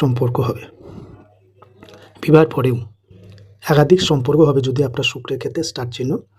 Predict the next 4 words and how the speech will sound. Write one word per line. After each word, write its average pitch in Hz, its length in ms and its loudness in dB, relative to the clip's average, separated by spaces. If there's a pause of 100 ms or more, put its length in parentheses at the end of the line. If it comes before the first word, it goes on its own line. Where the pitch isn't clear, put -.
(680)
থাকে। 123 220 -2 (840)
তো 185 120 4
দেখুন 180 340 6 (1080)
আজকের 180 260 6